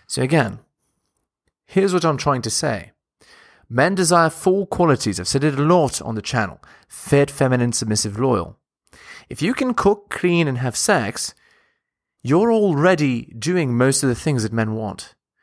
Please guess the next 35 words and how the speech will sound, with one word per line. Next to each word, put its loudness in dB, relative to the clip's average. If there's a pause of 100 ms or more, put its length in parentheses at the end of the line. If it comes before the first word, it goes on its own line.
(300)
So 0 (580)
if -2
they 2
want, -2
if 0
a 4
man 2
wants 0
to 2
rip 2
your 0
clothes 2
off, -4
you're -6
clearly -4
fit. -4 (1120)
If 0
you 0
can -2
cook 0
and 0
clean, 2 (320)
you're 0
feminine. -4 (1600)
If -4
you 2
listen 0
to 0
the 0
man 2
and -2
let 0
him -4
lead 0
you, -2